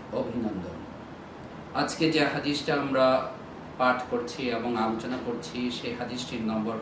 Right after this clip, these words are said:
হচ্ছে চার চার সাত চার, যা ইমাম বুখারী রাহমাতুল্লাহি আলাইহি তার বুখারী শরীফের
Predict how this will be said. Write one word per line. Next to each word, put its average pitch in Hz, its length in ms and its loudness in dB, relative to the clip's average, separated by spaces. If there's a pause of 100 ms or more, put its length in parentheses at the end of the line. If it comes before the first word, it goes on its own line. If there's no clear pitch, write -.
হচ্ছে 120 320 -6 (680)
চার 131 220 6 (180)
চার 123 240 4 (200)
সাত - 320 0 (180)
চার, 107 200 0 (1000)
যা 127 100 6 (140)
ইমাম 123 260 2
বুখারী 131 320 2 (100)
রাহমাতুল্লাহি 113 680 0 (120)
আলাইহি 127 320 -2 (600)
তার 113 200 2 (160)
বুখারী 113 460 0
শরীফের 110 480 -4